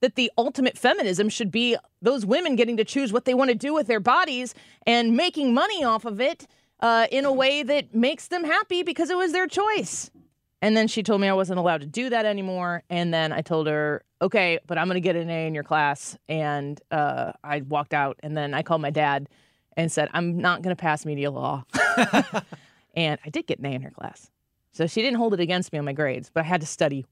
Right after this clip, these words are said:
really hard. And going back to the beginning of this segment where I said I was a good test taker, not a good studier, I had to make an exception in that class.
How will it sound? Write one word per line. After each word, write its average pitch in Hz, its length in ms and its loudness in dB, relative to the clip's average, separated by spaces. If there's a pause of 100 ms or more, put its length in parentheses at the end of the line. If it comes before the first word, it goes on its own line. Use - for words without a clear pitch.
(140)
really 190 380 6
hard. 156 360 0
And - 140 -8
going 180 220 0
back 165 200 2
to - 80 -10
the 156 60 -6
beginning 151 300 0
of 180 60 0
this 190 100 -2
segment 208 300 0
where 170 100 2
I - 20 4
said 160 160 -2
I 160 60 2
was 147 120 -2
a 156 40 -2
good 151 180 -2
test 147 240 -2
taker, 196 360 2 (300)
not 175 140 2
a 170 40 2
good 170 140 0
studier, 175 480 0 (360)
I 156 60 -4
had 160 140 0
to 151 60 -4
make 143 140 -2
an 139 60 -6
exception 131 420 -6
in 123 80 -6
that 113 140 -10
class. - 280 -14